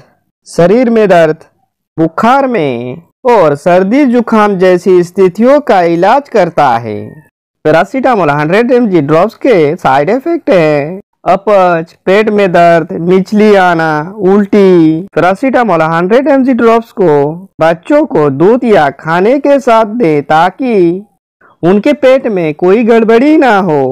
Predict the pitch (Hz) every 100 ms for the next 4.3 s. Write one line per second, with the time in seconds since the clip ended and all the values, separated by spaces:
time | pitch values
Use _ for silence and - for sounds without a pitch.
0 | 131 175 _ _ - 190 - 269 269 233
1 | 135 127 175 226 220 240 277 247 156 135
2 | - 165 180 240 233 220 151 143 139 160
3 | 208 254 330 262 233 233 - 190 170 143
4 | 135 120